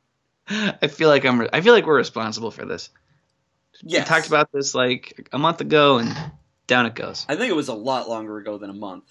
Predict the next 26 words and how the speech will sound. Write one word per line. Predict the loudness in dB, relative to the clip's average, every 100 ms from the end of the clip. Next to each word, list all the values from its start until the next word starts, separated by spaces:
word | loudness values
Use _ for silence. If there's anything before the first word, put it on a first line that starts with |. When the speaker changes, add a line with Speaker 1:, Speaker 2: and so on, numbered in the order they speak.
| _ -8
Speaker 2:
but | -2 -2 -4 -8
Speaker 1:
I | -8
don't, | -8 _ _ _ _
I | -6
have | -2
no | -2
sense | -2 -4 -8
of | -12
time. | -14 -14 _ _ _ _ _ -12
Speaker 2:
Yeah. | -12 -12 _ _ _ _ _ _ _ _
Fair, | -4 -4 -4
but | -2 0 0
yeah, | 0 -2 -6 -4
it's | -4 -4 -8 -14 -10
really | -2 0 -2 -4
great. | -6 -8 -8
We | -6 -4 -4 -4
are | -4
both | -2 -4 -6
on | -6 -6
the | -6
record | -6 -6 -6
as | -6 -8 -10
the | -12
circus | -10 -10 -10 -12 -10
is | -12 -12 -16